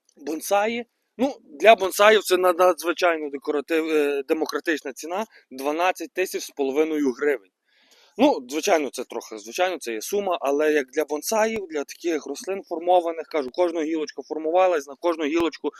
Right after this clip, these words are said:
щепилося рослинки. Це надзвичайно демократично.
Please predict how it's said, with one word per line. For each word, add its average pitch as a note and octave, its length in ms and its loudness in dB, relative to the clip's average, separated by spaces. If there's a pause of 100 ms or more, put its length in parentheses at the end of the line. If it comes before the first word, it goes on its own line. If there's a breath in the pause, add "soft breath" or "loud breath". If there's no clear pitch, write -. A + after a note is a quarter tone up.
(140 loud breath)
щепилося D3+ 840 0
рослинки. G#2+ 500 -8 (300 soft breath)
Це F#3 220 0
надзвичайно C#3+ 680 -2 (380)
демократично. A#2+ 840 -8